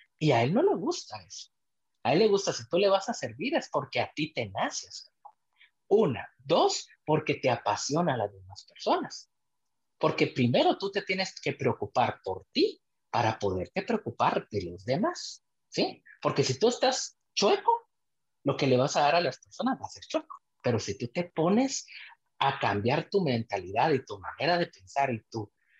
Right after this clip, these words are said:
forma de visualizar las cosas, es allí donde viene el cambio. Les voy a poner un ejemplo. Eh, antes, hace veinte años, porque hace, hace veinte años el Facebook no era tan popular,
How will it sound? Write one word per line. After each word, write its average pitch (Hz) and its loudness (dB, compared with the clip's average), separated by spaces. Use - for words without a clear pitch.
forma 170 0
de 127 0
visualizar 131 0
las 214 -4
cosas, 294 -2
es 131 0
allí 120 -2
donde 139 -2
viene 92 -6
el - -20
cambio. - -8
Les 151 2
voy 214 6
a 214 2
poner 156 -2
un 160 -8
ejemplo. 117 -12
Eh, 113 2
antes, - 0
hace 190 2
veinte 156 2
años, 156 -2
porque - -4
hace, 139 -2
hace 143 0
veinte 139 2
años 175 -2
el 147 -8
Facebook 165 -2
no 135 0
era 139 2
tan 139 -2
popular, 135 -2